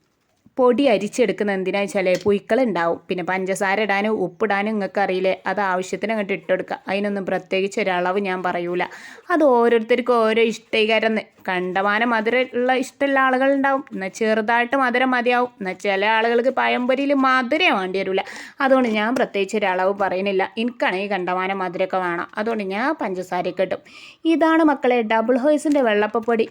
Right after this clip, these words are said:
ഇതിൻ്റെ വീഡിയോയിൽ പലതിലും ഞാൻ പറഞ്ഞിട്ടുണ്ട്, എന്നാലും ഞാൻ പറയും. ഇതാണ് ഡബിൾ ഹോയ്സിൻ്റെ വെള്ളപ്പപ്പൊടി. ഇതിൽ നിന്ന് രണ്ട്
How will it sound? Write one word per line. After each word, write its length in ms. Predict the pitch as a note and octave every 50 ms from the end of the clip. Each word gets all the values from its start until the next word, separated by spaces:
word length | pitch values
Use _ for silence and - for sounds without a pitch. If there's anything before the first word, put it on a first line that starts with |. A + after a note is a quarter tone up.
| - - G3 F#3 F3+ F#3+ G#3 A3+
ഇതിൻ്റെ 500 | B3 A3+ B3+ E4 E4 D4+ D4+ D4+ D#4 E4+ D#4+ D4+
വീഡിയോയിൽ 340 | D4 D4 C#4 D4+ D4+ D4+ D#4 D4 C#4
പലതിലും 440 | C4+ B3+ B3+ A#3+ A#3+ C4+ C4+ C#4+ C4+ B3+
ഞാൻ 140 | A#3 A#3 B3+ D4 D4+
പറഞ്ഞിട്ടുണ്ട്, 540 | D4+ C#4+ C#4 C4 C4 B3+ - A#3+ A3 G3+ G3+ - - G#3
എന്നാലും 420 | G3+ G#3 G#3+ G#3+ A3 A3+ B3+ C#4+ C4+ A#3
ഞാൻ 120 | A3 A3+ B3+ - - A3+
പറയും. 240 | F#3 F3+ G#3 F#3 F#3 G3+ A#3 C4+ - _ _ _ _ _ _ _ - - - - - - _ _ _ - D#4+
ഇതാണ് 320 | D#4+ C#4+ C#4+ B3+ A#3 A#3 - - - A#3
ഡബിൾ 220 | A#3+ A#3 A3+ C4+ C4
ഹോയ്സിൻ്റെ 360 | C4+ D#4 D4+ D#4 D#4+ D4 C#4+ B3+ A3
വെള്ളപ്പപ്പൊടി. 540 | G3+ G3 G3+ G3 - G#3 G3 G#3 G3 G#3+ B3+ - - C4+ A#3+
ഇതിൽ 160 | G#3+ B3 C#4
നിന്ന് 140 | C#4+ C#4+ B3 G3+ G3
രണ്ട് 200 | G3 G3+ A3